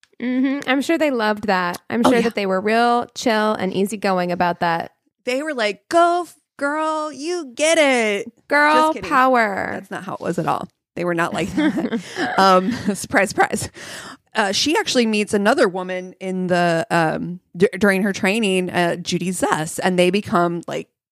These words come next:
Speaker 2: kind of thick as thieves, like, instant friends. They're going through this, like, really difficult time period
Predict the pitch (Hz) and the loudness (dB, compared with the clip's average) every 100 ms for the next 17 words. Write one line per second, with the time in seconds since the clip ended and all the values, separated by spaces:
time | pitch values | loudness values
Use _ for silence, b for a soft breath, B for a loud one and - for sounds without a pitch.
0 | _ - - 554 - - 233 - 226 160 | _ -12 -4 -4 0 0 0 -2 -4 -2
1 | 175 170 - 247 285 277 214 - 170 170 | -2 -2 0 2 2 0 0 2 4 4
2 | 180 - 202 233 269 240 196 196 190 180 | 0 0 2 2 0 0 -2 0 -2 -4
3 | 180 180 185 185 - 180 170 - - 311 | -2 0 0 -4 -6 -6 -6 -8 0 2
4 | 294 285 247 233 220 | 2 0 2 2 2